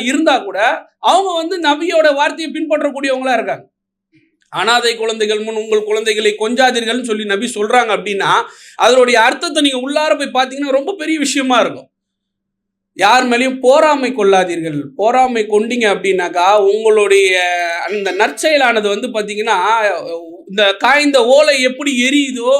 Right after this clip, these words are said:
அந்த அளவுக்கு உங்களுடைய நற்செயல் எல்லாம் எரிஞ்சு போயிடும். நீங்க செய்யற எல்லா நற்செயலும் வேஸ்ட். அப்போ என்னன்னா, ஒருத்தவங்க மேல போராமை கொள்ளாதீங்க. அவன் வளர்ந்துட்டான், அவன் இதாயிட்டானாக்க, இறைவன் அவனுக்கு நாடி இருக்கான், அவன் இன்னைக்கு வந்து உயரத்துல வச்சு பாக்குறான். ஒருவேளை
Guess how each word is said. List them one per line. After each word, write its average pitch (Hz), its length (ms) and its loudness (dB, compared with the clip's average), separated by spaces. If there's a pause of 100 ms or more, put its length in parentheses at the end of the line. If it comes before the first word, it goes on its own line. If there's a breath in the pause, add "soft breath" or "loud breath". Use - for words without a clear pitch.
(120)
அந்த 247 280 -4
அளவுக்கு 285 360 -6
உங்களுடைய 233 340 -4
நற்செயல் 254 380 -4
எல்லாம் 262 260 -2
எரிஞ்சு 302 380 0
போயிடும். 196 240 -2
நீங்க 220 200 -6
செய்யற 254 240 -2
எல்லா 269 320 0
நற்செயலும் 277 540 -2
வேஸ்ட். 302 360 -6 (640)
அப்போ 202 260 2
என்னன்னா, 285 320 -4
ஒருத்தவங்க 247 340 -2
மேல 269 140 -2
போராமை 262 480 -4
கொள்ளாதீங்க. 170 440 -4
அவன் 190 240 -4
வளர்ந்துட்டான், 254 540 -2 (320 loud breath)
அவன் 226 300 0
இதாயிட்டானாக்க, 247 640 0
இறைவன் 294 340 0
அவனுக்கு 285 300 -4
நாடி 247 280 0
இருக்கான், 233 300 0
அவன் 220 180 -2
இன்னைக்கு 226 280 -6
வந்து 220 280 0 (240)
உயரத்துல 208 400 -2
வச்சு 196 240 -6
பாக்குறான். 185 400 -2
ஒருவேளை 226 380 2